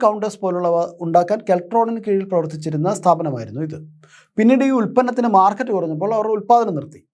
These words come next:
ഈ സ്ഥാപനത്തിൻ്റെ മാതൃ കമ്പനിയായ കെൽട്രോൺ ഇപ്പോഴും ഗംഭീരമായി പ്രവർത്തിക്കുന്നുണ്ട്. വലതുപക്ഷ മാധ്യമങ്ങളുടെ കേരള വിരുദ്ധതയുടെ തീവ്രത സൂചിപ്പിക്കാൻ ഇങ്ങനെ ഒരു ഉദാഹരണം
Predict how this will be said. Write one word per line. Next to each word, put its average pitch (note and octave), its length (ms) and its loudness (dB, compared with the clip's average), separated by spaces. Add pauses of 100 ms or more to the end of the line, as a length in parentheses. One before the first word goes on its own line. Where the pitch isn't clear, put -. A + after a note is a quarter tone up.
(220)
ഈ D4 40 6 (100)
സ്ഥാപനത്തിൻ്റെ A3 560 0 (120)
മാതൃ F#3 420 -2
കമ്പനിയായ E3+ 440 -2 (120)
കെൽട്രോൺ D#3 400 0 (160)
ഇപ്പോഴും G3 340 2 (100)
ഗംഭീരമായി G#3 640 2
പ്രവർത്തിക്കുന്നുണ്ട്. C3+ 520 -4 (360)
വലതുപക്ഷ A#3 640 2
മാധ്യമങ്ങളുടെ F#3+ 500 -2 (120)
കേരള F#3 360 2
വിരുദ്ധതയുടെ E3+ 440 -4 (140)
തീവ്രത G3 480 0
സൂചിപ്പിക്കാൻ C3+ 480 -6 (500)
ഇങ്ങനെ A#3+ 300 4
ഒരു F3+ 120 4
ഉദാഹരണം F3 380 4